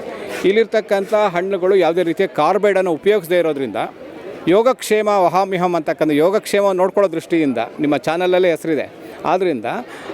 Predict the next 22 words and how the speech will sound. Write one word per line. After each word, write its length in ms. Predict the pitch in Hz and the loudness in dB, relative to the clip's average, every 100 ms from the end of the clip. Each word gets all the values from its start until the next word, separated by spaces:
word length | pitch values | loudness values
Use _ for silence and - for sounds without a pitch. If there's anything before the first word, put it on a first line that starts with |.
| - | -2
ಆ 120 | 165 | -2
ಹಣ್ಣುಗಳನ್ನು 640 | 175 196 233 226 202 208 | 0 0 2 2 2 0
ಇಲ್ಲಿ 240 | 208 185 156 | 0 0 -2
ಶ್ರೀನಿವಾಸಪುರದ 680 | - 208 220 208 - 190 | 0 2 2 0 -2 2
ಒಂದು 260 | 185 175 151 | 2 2 0
ಸ್ಟಾಲು 540 | - 160 156 123 - - - - - | 0 0 0 -4 -14 -20 -18 -14 -4
ಏನು 120 | 165 | -2
ಸೀತಾ 300 | 151 190 208 | 0 0 2
ಭೈರವೇಶ್ವರ 500 | 175 180 180 175 175 | 2 2 2 0 0
ಇಲ್ಲಿ 220 | 165 214 | 0 2
ನಾನು 160 | 190 165 | 0 0
ತೆಗೆದುಕೊತಾ 460 | 147 156 - 156 143 | -2 -2 0 0 2
ಇದ್ದೀನಿ. 240 | 120 180 | 0 -2
ತುಂಬ 240 | 190 185 175 156 143 | -2 2 2 2 0
ಅದ್ಭುತವಾಗಿರ್ತಕ್ಕಂಥ, 960 | 151 190 202 185 175 160 156 - 151 | 0 -2 2 2 0 -2 -2 -2 0
ತುಂಬ 280 | 208 180 165 | 0 0 -2
ಚೆನ್ನಾಗಿದೆ. 580 | 156 170 226 185 120 - - - - - - 143 | -2 0 0 -2 -6 -10 -16 -18 -16 -16 -12 0
ದಯವಿಟ್ಟು 800 | 190 220 226 - 240 226 180 - - - - | 2 2 0 4 4 4 0 -4 -12 -16 -4
ಎಲ್ಲೇ 260 | 151 185 285 | 2 6 6
ತಗೊಳ್ಳಿ, 420 | 262 202 139 226 | 6 2 2 -2
ಕಾರ್ಬೈಡ್ 520 | - 180 240 254 254 | 0 2 4 6 6
ರಹಿತವಾಗಿರ್ತಕ್ಕಂಥ 960 | 226 220 220 208 202 190 185 185 170 170 | 4 2 2 0 0 0 -2 0 0 2